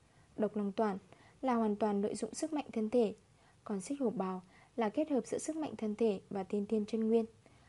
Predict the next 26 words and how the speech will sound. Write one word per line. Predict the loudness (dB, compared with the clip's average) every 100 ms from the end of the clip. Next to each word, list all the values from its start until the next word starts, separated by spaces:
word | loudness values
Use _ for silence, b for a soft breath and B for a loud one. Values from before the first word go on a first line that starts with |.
| b b
Còn | -4 0
bây | 0
giờ, | 2 2 0 B B B B
nội | 0 2
gia | 0
cương | 2 2
kình | 4 2 2 -8 -8
và | -4
tiên | 0 0
thiên | 0 0
chân | 0 2
nguyên | 4 2 -2 -4
của | -2
đằng | -2 -2
Thanh | -2 -2
Sơn | 0 0 -2 B B B
không | -4 0
thể | 4 2
cùng | 2 -4
tồn | -4 -4
tại, | -2 -4 -8 _ b b -2
nên | 0
không | 2 -2 -2
có | -6
khả | -4
năng | -2 -2